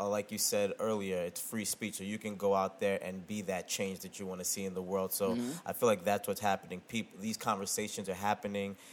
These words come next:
Speaker 1: and people are taking action into actually making this change. So for me, that keeps me inspired, keeps me motivated,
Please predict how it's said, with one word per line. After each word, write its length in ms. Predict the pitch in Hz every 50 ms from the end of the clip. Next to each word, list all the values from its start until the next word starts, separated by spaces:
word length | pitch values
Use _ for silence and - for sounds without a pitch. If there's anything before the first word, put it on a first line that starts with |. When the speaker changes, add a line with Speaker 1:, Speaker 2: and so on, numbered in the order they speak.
| - - -
Speaker 1:
and 240 | - 98 95 95 -
people 360 | - - 117 110 - 104 101 101
are 140 | 95 92
taking 400 | 92 - - 98 95 - 98 95
action 420 | 98 98 98 - - - 98 95 95
into 260 | 92 92 90 - 104
actually 540 | 92 95 92 - - 101 95 95 92 90 87 - - - - -
making 440 | 92 98 107 107 101 101 104 101 90
this 200 | 92 92 - -
change. 360 | - - 117 101 95 90 87
So 400 | - - - 104 95 92 90 90 - - - - - - - -
for 220 | - - - 110
me, 360 | 101 107 113 117 117 113 95 90 87
that 320 | 104 104 104 - - -
keeps 340 | - - 110 101 - - -
me 400 | 101 101 101 98 98 95 87 - - - -
inspired, 580 | - 98 95 - - - 107 104 104 104 95 -
keeps 220 | - 104 95 -
me 60 | 101
motivated, 720 | 98 98 101 98 98 98 90 101 98 98 95 98 98 95